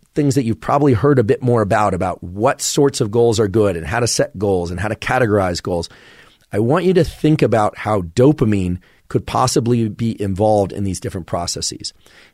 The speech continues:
And the reason I want you to do this is that all of the psychology of goal setting and goal pursuit is wonderful because it places things into different categories. It allows us to parse our thinking and organize our thinking. But what's not often seen, in fact,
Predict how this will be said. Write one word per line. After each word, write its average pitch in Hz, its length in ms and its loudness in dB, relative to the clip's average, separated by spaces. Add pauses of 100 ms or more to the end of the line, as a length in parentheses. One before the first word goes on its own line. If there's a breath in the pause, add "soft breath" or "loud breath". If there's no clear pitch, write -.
And 101 100 -10
the 95 60 -6
reason 175 300 2
I 180 80 4
want 143 200 4
you 127 80 4
to 117 100 4
do 107 140 4
this 98 240 0 (100)
is 104 180 -4
that 110 220 -2 (520 soft breath)
all 180 300 6
of 196 80 4
the 180 80 4
psychology 127 920 0
of 90 180 -10
goal 110 240 4
setting 90 380 -2
and 87 140 -6
goal 95 180 0
pursuit - 500 -4
is 107 160 0
wonderful 135 520 2
because 104 280 -4
it - 160 -6
places 143 380 -2
things 151 240 -2
into 120 180 -2
different 104 400 -6
categories. 90 720 -6 (240 loud breath)
It 107 100 -4
allows 123 440 2
us 147 140 2
to - 80 -6
parse - 480 0
our 139 120 4
thinking 117 380 -2
and 90 140 -6
organize 123 440 0
our 95 120 -2
thinking. 92 420 -6 (500 loud breath)
But - 180 0
what's 131 280 -2 (160)
not 135 500 0
often 113 300 0
seen, 110 160 -4
in 101 60 -4
fact, 113 200 -2